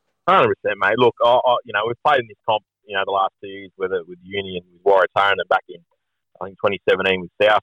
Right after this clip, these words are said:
But I, um, I guess, mate, this, this is the hardest comp we've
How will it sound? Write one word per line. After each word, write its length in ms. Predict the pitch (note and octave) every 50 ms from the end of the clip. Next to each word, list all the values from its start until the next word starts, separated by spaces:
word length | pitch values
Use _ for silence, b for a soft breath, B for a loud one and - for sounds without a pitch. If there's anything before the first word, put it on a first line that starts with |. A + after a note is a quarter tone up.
| -
But 80 | G2 G2
I, 220 | F#2+ G2 G2 F#2+ F#2+ F2+ _ _ _ _ _ _ - F2
um, 220 | F#2+ F#2+ F#2+ F#2+ G2
I 60 | G2+ G2+ G2+
guess, 160 | A2+ A2+ G#2+ _ _ _ _ -
mate, 180 | G#2+ F#2+ G2 F#2 _ _ _ -
this, 120 | A#2 A#2 A2 _ -
this 120 | A#2+ A#2+ _ -
is 120 | A2 F#2+
the 160 | G2+ G2 F#2 G2
hardest 300 | G2 F#2+ G2 F#2+ - _ -
comp 100 | G2+ - _
we've 100 | - E2